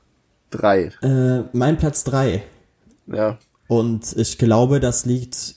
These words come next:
Speaker 2: eher weniger am Spiel, sondern mehr an unseren sehr, sehr unterschiedlichen Erfahrungen mit dem Spiel.
Speaker 1: Ja, man,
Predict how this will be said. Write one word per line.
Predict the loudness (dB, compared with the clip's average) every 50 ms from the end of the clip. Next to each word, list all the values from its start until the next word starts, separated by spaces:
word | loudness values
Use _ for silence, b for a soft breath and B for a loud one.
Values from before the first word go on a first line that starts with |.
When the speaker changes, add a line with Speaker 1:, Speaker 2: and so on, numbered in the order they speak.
| _
Speaker 2:
eher | 2 2 4 4 2 2
weniger | 2 0 2 2 2 2
am | 2 0 -2
Spiel, | -4 -6 -4 0 0 2 2 2
sondern | 2 2 2 2 2 2 2
mehr | 2 2 2 2
an | 2 0 0 0
unseren | 0 -2 0 0 0 2
sehr, | 4 4 6 6 6 6
sehr | 6 4 4
unterschiedlichen | 2 2 2 0 2 2 0 0 0 -2 -4 -2 -2
Erfahrungen | -2 -2 -2 0 0 0 2 2 2 0 0 0 0 2
mit | 2 2 4 4
dem | 2 0 0
Spiel. | -2 -6 -8 -6 -4 -4 -4 -6 -8 -6
Speaker 1:
Ja, | -4 -4 -4 -2
man, | -2 -2 -4 -4